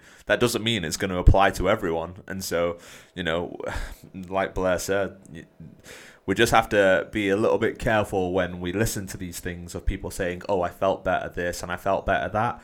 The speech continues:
And you might temporarily feel better, which is fantastic. And if that's the way of life you wanna live for the rest of your life, then I'm all on board for you to do these things. But when you're doing it temporarily for a quick fix, you know, n-, uh, January is now called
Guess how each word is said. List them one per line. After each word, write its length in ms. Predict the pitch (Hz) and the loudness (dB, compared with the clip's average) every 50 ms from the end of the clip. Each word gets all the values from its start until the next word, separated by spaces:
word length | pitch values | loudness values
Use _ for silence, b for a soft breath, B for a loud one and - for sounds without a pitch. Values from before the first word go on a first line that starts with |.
| B B B | B B B
And 100 | 135 131 | -8 -4
you 80 | 139 | -2
might 220 | 139 147 151 131 - | 0 2 0 0 0
temporarily 580 | - 151 156 185 - - 107 98 98 92 92 | 0 -2 -2 -2 0 2 4 4 4 2 0
feel 220 | 90 - 101 95 95 | -2 -4 -4 -4 -4
better, 340 | 90 - 95 87 71 82 90 | -2 -2 -4 -2 -2 -4 -6
which 240 | 90 104 98 - | -6 -8 -8 -8
is 80 | 117 110 | -8 -8
fantastic. 680 | - 120 117 117 - 147 143 143 - - 104 - - - B B B B B | -6 -8 -8 -6 -4 -4 -4 -4 -6 -8 -8 -8 -10 -12 B B B B B
And 80 | B 127 | B -4
if 80 | 131 | -2
that's 300 | - 170 160 - - - | 0 0 -2 -2 -2 -4
the 80 | - 135 | -2 0
way 160 | 117 131 131 | 2 2 2
of 160 | 135 131 - | 2 2 0
life 320 | 120 117 110 101 92 - - | 0 2 2 2 2 2 -2
you 80 | 104 | -4
wanna 180 | 104 107 107 104 | -4 -2 -2 -2
live 460 | 107 110 101 92 90 90 - - - - _ | -2 0 0 -2 -2 -4 -10 -16 -20 -20 _
for 220 | - - - 117 110 | -18 -10 -6 -4 -2
the 100 | 113 107 | 0 0
rest 320 | 110 131 156 151 - - | 2 2 2 0 0 -4
of 140 | 113 - - | -4 -4 -4
your 140 | 95 90 90 | -4 -4 -4
life, 440 | 90 90 90 98 120 127 - - - - b b b b b b | -6 -6 -6 -6 -6 -8 -12 -18 -20 -20 b b b b b b
then 120 | 76 87 | 0 2
I'm 140 | 117 117 107 - | 4 4 2 2
all 240 | - 110 113 120 117 | 0 2 2 2 2
on 140 | 110 110 104 | 0 0 0
board 360 | 95 95 92 87 87 90 87 | 0 2 2 2 0 -2 -4
for 140 | - - 92 | -6 -10 -10
you 140 | 85 85 85 | -8 -8 -10
to 160 | 80 - - | -12 -12 -12
do 180 | - 87 87 85 | -8 -6 -6 -6
these 240 | 85 80 78 73 | -6 -10 -12 -12
things. 460 | - 92 85 82 87 90 95 - - - b b b b b | -10 -10 -10 -10 -12 -14 -16 -16 -20 -20 b b b b b
But 120 | b 85 90 | b -2 0
when 180 | 104 127 135 | 2 2 2
you're 120 | 135 127 117 | 2 -2 -2
doing 320 | 120 131 131 123 110 107 | 0 0 0 0 0 -2
it 160 | 104 - - | -6 -6 -6
temporarily 960 | - - - 120 117 - - 117 113 110 104 101 92 90 90 90 92 98 98 - b b b b b b b | -8 -4 -4 -4 -2 -2 0 0 2 0 0 0 -2 -2 -4 -6 -6 -8 -10 -14 b b b b b b b
for 160 | - 98 95 | -6 -4 -4
a 60 | 95 | -4
quick 360 | - - - 127 - - - | -2 0 0 0 0 -2 -6
fix, 560 | - - 101 95 85 - - - - - - - | -10 -6 -6 -6 -6 -6 -12 -16 -16 -16 -14 -14
you 100 | 87 120 | -10 -8
know, 200 | 107 92 87 87 92 | -6 -4 -4 -4 -6
n-, 320 | - - 101 95 - - - | -8 -10 -14 -14 -14 -10 -6
uh, 120 | 101 98 | -4 -4
January 580 | 92 95 - 113 117 147 156 143 113 92 85 87 | -4 -4 -2 -4 -2 -2 -2 -2 -2 0 -2 -2
is 140 | 85 - - | -4 -6 -6
now 180 | 95 95 95 | -4 -4 -4
called 440 | 92 - - 98 92 90 90 85 - | -6 -6 -6 -4 -4 -4 -6 -8 -12